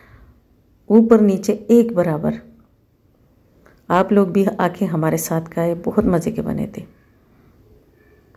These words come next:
दोपहर का टाइम था, मौसम बड़ा मज़े का था,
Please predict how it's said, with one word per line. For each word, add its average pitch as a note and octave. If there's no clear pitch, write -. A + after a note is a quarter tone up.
दोपहर F3+
का G3+
टाइम F#3
था, F3+
मौसम G3
बड़ा F#3
मज़े F3+
का F3+
था, F#3